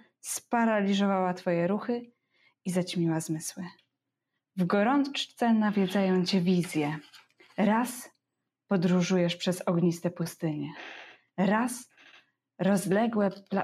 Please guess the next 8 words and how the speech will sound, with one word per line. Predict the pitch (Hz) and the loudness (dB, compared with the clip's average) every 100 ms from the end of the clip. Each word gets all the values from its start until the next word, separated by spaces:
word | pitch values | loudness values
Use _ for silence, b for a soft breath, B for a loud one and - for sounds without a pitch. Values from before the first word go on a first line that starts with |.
| - | -4
płaskowyże | - 202 185 - 175 175 175 170 160 | -6 -4 -4 -4 -2 0 0 0 -2
z | 180 | 0
litej | 170 170 131 151 | 0 -2 -6 -8
skały. | - - 151 139 165 - _ _ _ _ _ - | -12 -8 -6 -6 -8 -12 _ _ _ _ _ -2
Raz | 190 175 170 - - | 0 0 -4 -10 -4
czujesz | 180 165 165 | 0 0 -2
smaganie | - - 185 180 180 175 165 | -6 -2 0 2 2 2 2
wiatrów, | 165 190 208 233 233 233 | 0 0 0 0 0 -2